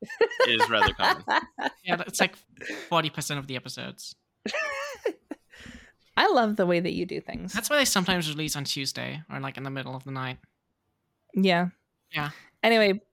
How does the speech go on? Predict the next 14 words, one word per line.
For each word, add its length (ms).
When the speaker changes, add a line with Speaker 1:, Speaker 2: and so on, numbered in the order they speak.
Speaker 3:
Brass, 260
wrap 200
us 140
up. 180
Speaker 1:
<clears throat> 0
All 120
right, 220
just 240
let 80
me 100
get 160
some 200
saran 500
wrap. 260